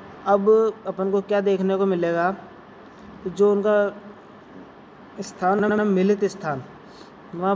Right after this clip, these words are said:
brownish रंग की ring बन जाएगी। मतलब एच टू एस ओ फ़ोर और Molish Regent का जो मिलने वाला स्थान होगा ना,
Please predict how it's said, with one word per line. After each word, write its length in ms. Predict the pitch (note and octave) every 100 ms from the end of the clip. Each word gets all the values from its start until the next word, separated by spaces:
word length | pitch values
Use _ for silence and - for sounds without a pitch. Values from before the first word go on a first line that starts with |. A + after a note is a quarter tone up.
| E3
brownish 480 | E3 E3+ G3+ G3 F#3+
रंग 160 | F#3
की 140 | F#3 F#3+
ring 240 | F3+ F3+
बन 160 | E3+ C#3+
जाएगी। 680 | C#3 C3+ C#3 C3+ - - - - -
मतलब 640 | A#2+ D3 D3 F3 G3 - - _ _ _ _ _ _ _ _ -
एच 240 | F#3 F3+ -
टू 100 | G#3+
एस 180 | F#3 A3
ओ 60 |
फ़ोर 640 | G#3 - F#3 F#3 G3 G3+ - - - _ -
और 300 | E3+ E3 E3+ F#3 F3+ F#3+ - - - _ _ _ _ _ B2
Molish 580 | F#3 D#3+ E3+ F#3+ F#3+ D#3+
Regent 440 | D#3 D3+ F3 F3
का 100 | F#3
जो 120 | F#3
मिलने 340 | E3+ D3+ D#3 F3
वाला 240 | F3+ F#3
स्थान 340 | F#3 - E3
होगा 180 | E3 C3
ना, 160 | D3+